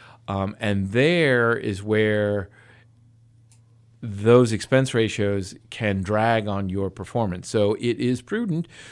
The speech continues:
to try to get the lowest cost for the type of vehicle that you're trying to use. That does, I, I should say, the best value, because it's okay to pay more for anything if you're gonna get more.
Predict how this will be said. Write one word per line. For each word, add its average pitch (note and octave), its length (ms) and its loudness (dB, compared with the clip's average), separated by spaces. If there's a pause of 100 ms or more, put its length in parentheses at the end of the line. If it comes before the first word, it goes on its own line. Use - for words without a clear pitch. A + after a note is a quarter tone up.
(120)
to A#2 140 0
try B2 280 0
to B2 120 -4
get A2 360 -4
the A2 160 -2
lowest E3 680 -2
cost A#2 1000 -2 (280)
for D3+ 720 4
the C3+ 160 -2
type C3+ 360 -2
of A#2 100 -6
vehicle C#3 520 0
that A2 140 0
you're G#2+ 120 -6
trying A2+ 460 -2
to A#2 100 -8
use. C3+ 340 0
That A2 180 0
does, C3 220 -2 (320)
I, C3 160 0 (100)
I - 100 -8
should F3 220 -4
say, B2+ 300 0 (680)
the C3 180 4
best C#3+ 320 2
value, G#2 760 2 (220)
because A2+ 400 0
it's A2+ 220 -6
okay G#3 480 2
to - 160 -6
pay G#3+ 520 -4
more G2 420 -2
for G#2+ 300 -4
anything G#2 560 -4
if B2+ 180 -6
you're C#3 120 -2
gonna D#3+ 180 -2
get D3 480 -4 (140)
more. - 340 -14